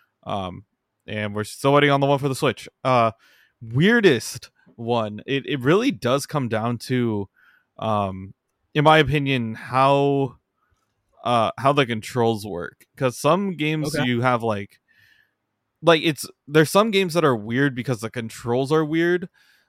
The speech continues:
Speaker 1: So, for example, there's one that's out right now. I don't know what the name of it is, but it's at round one, uh, where you, like, dance with a VTuber, uh, and you just, like, swipe on certain spots to, like, dance with them, quote unquote. Um,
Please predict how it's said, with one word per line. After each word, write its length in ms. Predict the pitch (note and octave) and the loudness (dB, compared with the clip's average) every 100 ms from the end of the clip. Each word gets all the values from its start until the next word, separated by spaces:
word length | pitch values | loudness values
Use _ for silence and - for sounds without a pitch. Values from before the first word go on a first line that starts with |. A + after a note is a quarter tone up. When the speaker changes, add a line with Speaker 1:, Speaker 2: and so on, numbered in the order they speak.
| _ | _
Speaker 1:
So, 600 | - C3+ B2 A2+ F2 - | 0 4 4 2 -4 -6
for 120 | C3+ D#3 | 0 0
example, 300 | D3 D3+ C#3+ | 2 0 2
there's 180 | D3 | 0
one 480 | A#2+ D3+ F#3+ F#3 B2+ | 0 0 0 -4 -4
that's 200 | C3+ B2+ | -2 -2
out 220 | - B2+ | 0 0
right 180 | B2 A#2 | 0 -2
now. 200 | A2+ A2 | 0 0
I 60 | A#2 | 0
don't 160 | C#3 | 0
know 100 | D3 | 0
what 120 | F3 D#3 | -2 -2
the 80 | |
name 260 | A2+ A2+ A2+ | -2 -4 -4
of 140 | G#2+ | -4
it 80 | G#2+ | -4
is, 220 | G2 G2 | -8 -10
but 120 | - G#2+ | -12 -2
it's 100 | C#3 | 0
at 160 | D3+ | 2
round 220 | D3 C#3 | 2 2
one, 360 | G#2 G2+ F2 A#2 _ _ _ _ | -2 -8 -8 -14 _ _ _ _
uh, 360 | A2 A2+ A2 G#2 | 0 2 2 0
where 160 | A#2+ A#2+ | -2 -2
you, 180 | C3 | 0
like, 220 | C3+ B2 G#2+ | 0 0 -2
dance 260 | A#2+ C#3+ | -4 -4
with 120 | D3 | -4
a 60 | A#2 | -4
VTuber, 640 | G#2 A2+ C#3 D3+ E3+ F3 - _ _ _ _ _ _ _ _ A2+ | -6 -10 -6 -2 -2 -2 -6 _ _ _ _ _ _ _ _ -4
uh, 340 | A2+ G#2+ G#2+ - D#2+ - _ _ | -2 -2 -4 -8 -20 -20 _ _
and 180 | B2+ A#2+ | -6 -2
you 80 | A#2 | -2
just, 180 | A#2+ A#2+ | -2 0
like, 160 | A2+ | -2
swipe 420 | - - A#2 B2 B2 | -2 -4 0 0 0
on 160 | A#2+ | -2
certain 280 | B2+ A#2 A2+ | -2 -4 -4
spots 600 | - A2 A#2+ A#2 - - | -4 -2 -2 -2 -10 -16
to, 140 | - G#2 | -10 -8
like, 280 | G#2 G2 - _ A2+ A2+ | -8 -10 -14 _ -16 -8
dance 320 | A#2 C3 D3 | -6 -6 -6
with 160 | D3+ | -6
them, 220 | - D#3+ D3 | -4 -6 -4
quote 180 | D#3 | -4
unquote. 360 | D#3 D#3+ F3 - _ - _ _ _ - | -4 0 0 0 _ -20 _ _ _ -8
Um, 460 | G2+ G#2 G2+ G2+ | -4 -2 -2 -6